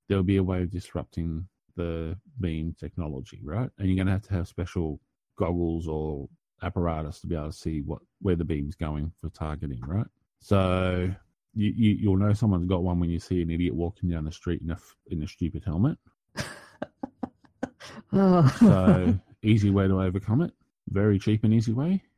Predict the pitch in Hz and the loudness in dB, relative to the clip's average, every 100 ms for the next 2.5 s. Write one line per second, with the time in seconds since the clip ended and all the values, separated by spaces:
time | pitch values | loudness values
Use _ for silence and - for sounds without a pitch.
0 | _ _ - 131 139 98 117 120 - - | _ _ 2 4 4 4 2 0 -2 -10
1 | _ _ - 190 139 254 147 233 202 202 | _ _ 2 2 6 4 4 4 6 6
2 | 196 180 170 156 | 6 6 6 6